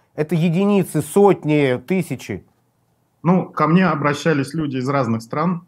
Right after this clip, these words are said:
Speaker 2: Я так, ну, не буду сейчас так в эфире это все рассказывать, но, э, у нас лежат мат-, э, материалы где-то на несколько сот человек из, э, Восточной Европы.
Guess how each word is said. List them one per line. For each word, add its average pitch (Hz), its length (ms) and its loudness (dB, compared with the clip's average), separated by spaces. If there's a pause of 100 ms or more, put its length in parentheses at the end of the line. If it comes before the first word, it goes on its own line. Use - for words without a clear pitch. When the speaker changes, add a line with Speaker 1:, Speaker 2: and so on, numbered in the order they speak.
(200)
Speaker 2:
Я 127 240 -4
так, - 220 -6
ну, 165 120 4
не 143 140 2
буду 139 300 0
сейчас - 520 -8
так - 240 -8
в 117 140 -4
эфире 123 380 0
это 101 140 -8
все 120 180 -8
рассказывать, 135 600 0
но, 139 320 -2 (360)
э, 110 60 -8
у 123 420 0
нас 196 260 2
лежат 147 460 -4
мат-, 135 300 -8
э, 151 40 -8
материалы 127 720 0
где-то 131 280 -2
на 127 100 0
несколько 147 380 -4
сот 139 260 -6
человек 170 520 0 (520)
из, 127 300 -10
э, 131 280 2
Восточной 135 540 -2
Европы. 113 500 -4